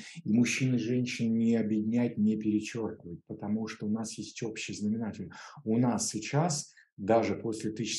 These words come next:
семьсот восемьдесят первого года, впервые есть возможность, а мы никуда не денемся, мы к этому идём, и после двадцать седьмого года, это единственная возможность будет жить, это осознать вообще, кто мы, что мы, потому что,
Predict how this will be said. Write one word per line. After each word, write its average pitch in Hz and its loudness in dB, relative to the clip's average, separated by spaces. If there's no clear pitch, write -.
семьсот 110 -10
восемьдесят 107 -6
первого 107 0
года, 104 -2
впервые 120 0
есть 107 -2
возможность, 101 0
а 98 -6
мы 113 -2
никуда 107 0
не 98 -2
денемся, 98 -2
мы 90 -10
к - -12
этому 98 -4
идём, 95 -2
и - -20
после 107 -6
двадцать 98 -6
седьмого 98 -4
года, 107 -4
это 101 -4
единственная 107 0
возможность 101 -4
будет 95 -4
жить, 120 0
это - -6
осознать 87 -6
вообще, 90 -12
кто 87 -12
мы, 82 -8
что - -14
мы, 82 -12
потому 92 -12
что, - -14